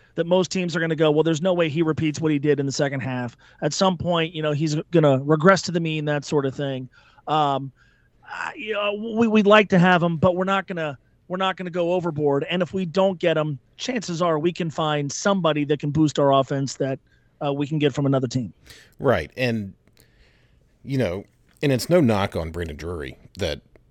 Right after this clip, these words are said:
Speaker 2: you know, this is his first really good season. And it's no knock that, you know, if he regresses to the mean,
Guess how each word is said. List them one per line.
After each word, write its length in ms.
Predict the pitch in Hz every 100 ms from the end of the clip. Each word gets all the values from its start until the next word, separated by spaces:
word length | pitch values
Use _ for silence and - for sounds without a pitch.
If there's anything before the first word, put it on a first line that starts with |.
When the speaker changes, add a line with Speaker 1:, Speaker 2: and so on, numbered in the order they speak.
| _
Speaker 2:
you 100 | 95
know, 140 | 67 -
this 200 | - 104
is 200 | 92 87
his 220 | - 82 -
first 380 | - 82 -
really 280 | 92 92 85
good 260 | 78 82 -
season. 380 | 95 95 80 -
And 120 | 73 90
it's 180 | 80
no 120 | 113 92
knock 320 | 87 87 95
that, 240 | 95 87
you 160 | 101 107
know, 160 | 80
if 160 | 92 -
he 220 | 110 101
regresses 520 | 95 101 95 101 110 98
to 100 | 107
the 80 |
mean, 360 | 107 151 127